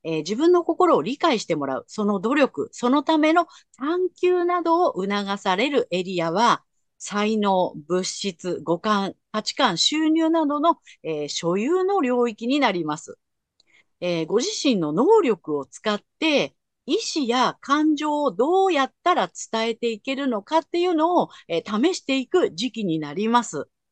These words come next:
はい。恐れずにいろいろやっていただきたいと思います。そして、えー、困難試練の突破口となるのが、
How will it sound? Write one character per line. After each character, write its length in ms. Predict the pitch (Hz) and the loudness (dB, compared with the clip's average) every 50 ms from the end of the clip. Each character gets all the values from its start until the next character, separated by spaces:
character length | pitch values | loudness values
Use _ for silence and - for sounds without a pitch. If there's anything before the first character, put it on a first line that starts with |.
| _ _ _ _ _ | _ _ _ _ _
は 180 | 180 202 196 | -10 -8 -6
い。 120 | 156 - _ | -6 -8 _
恐 240 | - 185 - - 220 | -8 -8 -6 -4 -2
れ 160 | 214 220 214 | -2 -2 -2
ず 160 | 165 - 156 151 | -4 -6 -6 -6
に 180 | 143 147 - | -6 -6 -4
い 60 | 170 | -4
ろ 160 | 196 202 208 202 | -2 -2 -2 0
い 40 | |
ろ 100 | 196 202 | -2 -2
や 140 | 185 180 185 | -2 -4 -4
っ 40 | - | -6
て 160 | _ - 202 | _ -2 -2
い 140 | 185 180 170 | -2 -2 -2
た 120 | 185 180 | -4 -4
だ 120 | 170 170 170 | -4 -4 -6
き 100 | - - | -8 -8
た 140 | - 254 311 | -6 -6 -6
い 80 | 294 | -4
と 120 | - - - | -6 -8 -6
思 320 | - 160 165 151 139 131 | -6 -8 -6 -6 -6 -8
い 80 | 135 127 | -8 -8
ま 360 | 123 170 185 202 214 233 220 | -8 -6 -6 -6 -6 -6 -8
す。 220 | - - - _ _ _ _ _ _ _ _ _ _ _ _ _ _ _ | -10 -16 -20 _ _ _ _ _ _ _ _ _ _ _ _ _ _ _
そ 160 | - - - | -10 -8 -8
し 80 | - - | -6 -2
て、 320 | - 403 349 196 - _ _ _ - | 0 2 2 0 -2 _ _ _ -6
え 240 | 165 175 165 160 165 | -6 -4 -2 -4 -4
ー、 60 | - _ | -6 _
困 320 | - - 508 508 480 427 | 0 0 2 2 2 2
難 280 | 339 220 170 139 135 - | 2 2 2 0 -4 -6
試 240 | - - - 311 | -6 -4 -4 0
練 280 | 311 320 262 180 156 165 | 0 0 0 0 -2 -2
の 140 | 214 220 - | -2 -4 -4
突 240 | _ - 202 202 202 _ - | _ -6 -6 -6 -6 _ -2
破 140 | 320 330 | -2 -2
口 240 | 330 - 320 285 254 | -2 -2 -2 -2 -2
と 160 | - 240 226 | -2 -2 -2
な 160 | 233 262 277 277 | 0 0 0 0
る 80 | 269 | 0
の 160 | 240 233 240 | 0 -2 0
が、 240 | 247 302 320 277 - | 4 4 4 4 4